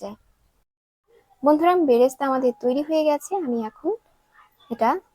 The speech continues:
তুলে নিচ্ছি। তেলটাকে বন্ধুরা ভালো মতো ঝরিয়ে তুলে নিচ্ছি। দেখুন বন্ধুরা, বেরেস্তাটা কত সুন্দর হয়েছে। আর বন্ধুরা, আপনারা বেরেস্তাটা দেখে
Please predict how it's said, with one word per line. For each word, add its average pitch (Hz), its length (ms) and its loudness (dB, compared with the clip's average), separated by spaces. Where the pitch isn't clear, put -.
তুলে 302 300 4
নিচ্ছি। 262 320 -2
তেলটাকে 247 340 2
বন্ধুরা 254 320 -2
ভালো 247 260 -4
মতো 254 140 -6
ঝরিয়ে 262 300 -4
তুলে 247 180 0
নিচ্ছি। 226 380 -6
দেখুন 311 360 2
বন্ধুরা, 285 280 -2
বেরেস্তাটা 240 460 -6
কত 226 140 -8
সুন্দর 277 340 -2
হয়েছে। 269 300 -6
আর 220 300 -4
বন্ধুরা, 285 320 -2
আপনারা 233 320 -4
বেরেস্তাটা 240 500 -4
দেখে 269 260 -4